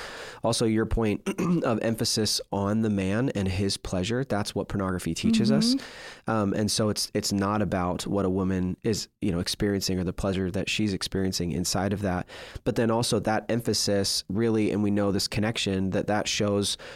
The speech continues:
Speaker 1: like, a devaluing, um, of women on screen when, you know, viewing
Speaker 2: Mm-hmm.
Speaker 1: pornography, which also, like,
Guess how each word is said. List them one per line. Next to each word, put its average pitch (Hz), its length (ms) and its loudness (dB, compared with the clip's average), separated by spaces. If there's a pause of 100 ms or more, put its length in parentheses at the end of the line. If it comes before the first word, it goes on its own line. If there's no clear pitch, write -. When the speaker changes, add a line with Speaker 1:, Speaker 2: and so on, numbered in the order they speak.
(180)
Speaker 1:
like, 110 120 -2
a 104 60 2
devaluing, 107 1040 2 (180)
um, 95 360 0 (100)
of 107 260 0
women 104 480 2
on 98 220 0
screen 101 400 0
when, 92 280 0
you 98 120 0
know, 90 180 2
viewing 208 320 4
Speaker 2:
Mm-hmm. 214 60 2
Speaker 1:
pornography, 208 560 2 (340)
which 113 340 2
also, 104 460 2 (160)
like, 101 280 -2